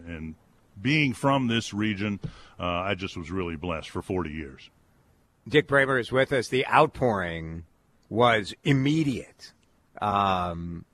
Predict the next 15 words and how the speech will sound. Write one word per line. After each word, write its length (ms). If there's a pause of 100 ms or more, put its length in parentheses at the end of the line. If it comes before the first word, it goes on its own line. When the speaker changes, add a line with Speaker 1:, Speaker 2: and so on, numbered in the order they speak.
(140)
Speaker 2:
and 320
has 300
to 80
be 120
overwhelming, 600
right, 240
when 160
you 120
think 380
of 160
yourself, 580
because 360
you've 220
never 420
been 600